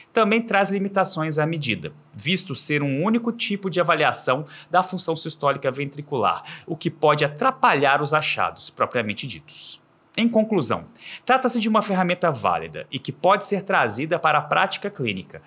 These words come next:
mas deve ser interpretada à luz de muito conhecimento fisiopatológico e, de toda forma,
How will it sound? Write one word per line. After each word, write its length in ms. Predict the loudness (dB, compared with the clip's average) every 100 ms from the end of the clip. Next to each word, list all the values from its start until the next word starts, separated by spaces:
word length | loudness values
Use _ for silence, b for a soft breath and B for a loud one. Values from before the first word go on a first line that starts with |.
| B -2
mas 160 | 0
deve 240 | 2 2 2
ser 220 | 0 0
interpretada 800 | -2 -4 -2 -2 2 2 4 4
à 200 | 4 4
luz 280 | 4 0
de 80 | 0
muito 580 | -2 -2 -2 -2 -2 -4
conhecimento 680 | -2 0 0 0 -2 -2 -6
fisiopatológico 1080 | -8 -2 -2 0 0 2 4 2 0 -8 -14 B B
e, 60 | -4
de 140 | -2
toda 480 | -2 0 0 0 -2
forma, 560 | 0 2 2 2 -4